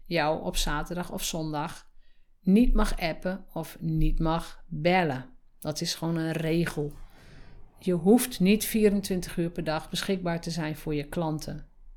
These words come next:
Soms moet je dat wel even aan je klanten vertellen. Van: "Let op, ik verbind me ook met andere mensen en dat betekent dat ik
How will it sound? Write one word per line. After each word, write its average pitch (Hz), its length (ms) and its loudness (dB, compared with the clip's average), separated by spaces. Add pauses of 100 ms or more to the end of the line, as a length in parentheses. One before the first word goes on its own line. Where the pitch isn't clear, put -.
(200)
Soms 240 480 4
moet 196 240 0
je - 220 -4
dat 170 240 -2
wel 175 340 -2
even 190 300 -2
aan 170 160 -2
je 160 80 -4
klanten 156 380 -6
vertellen. - 600 -8 (840)
Van: 151 300 -4
"Let 156 220 -4
op, 226 320 -4
ik 170 220 -6
verbind 180 380 -4
me 170 60 -8
ook 185 240 -6
met 180 140 -2
andere 190 280 -2
mensen 175 500 -4
en 160 380 -6
dat 170 160 -6
betekent 170 480 -4
dat 156 100 -6
ik 151 140 -10